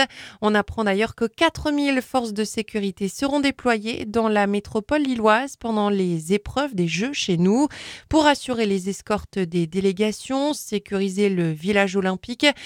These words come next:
ainsi que les hôtels qui vont accueillir certains athlètes. Notez qu'un million et demi de visiteurs sont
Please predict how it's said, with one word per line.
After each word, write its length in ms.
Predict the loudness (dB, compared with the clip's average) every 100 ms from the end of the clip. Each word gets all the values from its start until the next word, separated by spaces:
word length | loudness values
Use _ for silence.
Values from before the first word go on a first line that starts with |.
| -18 -4
ainsi 400 | 0 0 0 -10
que 320 | -2 4 6 6
les 320 | 4 2 2
hôtels 640 | 2 4 4 4 2 -2 -6
qui 160 | -12
vont 240 | -4 -4 -2
accueillir 520 | -4 -2 -4 -2 -4
certains 560 | -2 -2 -2 -2 -2 2
athlètes. 580 | 0 0 0 0 2 2 0 -4 -16 -4 2
Notez 340 | 2 2 -4
qu'un 380 | -2 0 2 2
million 480 | 2 2 2 2 0
et 120 | 0
demi 540 | 0 -2 0 0 0 0
de 180 | 2 2
visiteurs 720 | 2 -2 -4 0 2 2 0
sont 320 | -4 -2 0